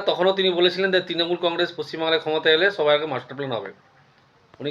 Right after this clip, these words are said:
ক্ষমতায় আসার পর মাস্টার প্ল্যানের কথা ভুলে গেলেন। আজকের দিনে উনি বলছেন কেন্দ্রীয় সহযোগিতা ছাড়াই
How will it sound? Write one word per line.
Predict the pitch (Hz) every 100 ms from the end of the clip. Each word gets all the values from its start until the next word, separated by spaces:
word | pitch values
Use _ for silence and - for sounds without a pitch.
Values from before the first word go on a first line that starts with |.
| 143
ক্ষমতায় | 151 156 160 147
আসার | 160 151
পর | 180 180
মাস্টার | 147 - 147
প্ল্যানের | 151 151
কথা | 170 147
ভুলে | 123 113
গেলেন। | 104 98 _ _ _ _ - - - - - -
আজকের | 139 143 165 185
দিনে | 196 190
উনি | 190 185
বলছেন | 185 185 208 175
কেন্দ্রীয় | 170 175 175
সহযোগিতা | 170 170 175 175 - 139 - _
ছাড়াই | - 143 156 214